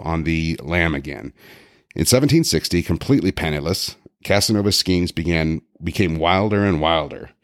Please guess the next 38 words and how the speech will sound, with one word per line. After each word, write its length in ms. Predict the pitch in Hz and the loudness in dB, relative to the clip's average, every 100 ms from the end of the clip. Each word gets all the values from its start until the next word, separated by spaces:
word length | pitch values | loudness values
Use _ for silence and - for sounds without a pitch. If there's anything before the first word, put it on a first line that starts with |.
| _ - - _ | _ -20 -20 _
which 240 | - 87 - 104 | -10 -6 -4 0
almost 300 | 110 90 - | 2 2 2
seems 160 | 95 | 0
impossible, 500 | 95 98 95 - 69 | 2 0 0 -2 -4
wouldn't 160 | 80 80 | -6 -6
you 60 | |
think? 280 | 78 85 90 - - - | -4 -6 -6 -12 -18 -14
He 160 | - 156 | -2 2
made 220 | 139 135 | 4 4
up 160 | 131 113 | 2 2
a 60 | |
new 400 | 101 101 113 117 | 2 4 4 2
personality 640 | 113 110 - 113 92 85 78 | 0 -2 0 0 0 0 -2
for 200 | 73 73 | -6 -8
himself. 440 | 71 - 67 65 - - - _ | -4 -4 -4 -10 -18 -20 -20 _
He 140 | 110 | 0
was 160 | 101 87 | 2 4
now 320 | 98 101 107 | 2 4 2
the 340 | 90 85 76 - - | 2 0 -2 -8 -20
Chevalier 800 | - - 110 123 110 117 113 117 | -10 0 2 2 2 2 2 2
de 480 | - - 95 98 98 - - | -2 0 2 2 0 -4 -6
Saint-Galt. 680 | - 87 82 76 71 - - _ - - _ - | -2 0 0 -2 -6 -10 -20 _ -20 -20 _ -12
Uh, 220 | - 82 82 | -2 0 2
he 120 | 101 | 2
went 160 | 101 | 2
back 240 | 78 98 - | 2 0 0
to 80 | 87 | -2
Paris 420 | 101 92 92 - | 2 2 2 0
and 200 | 85 78 | -4 -2
convinced 380 | 85 95 98 - | 2 2 2 0
a 40 | |
noblewoman 580 | 85 113 92 82 82 82 | 2 2 2 0 2 0
he 120 | 87 | 0
could 160 | 101 90 | 0 0
make 180 | 85 | 0
her 120 | - 92 | 2 0
a 80 | |
young 400 | 80 78 87 90 | 2 2 0 -2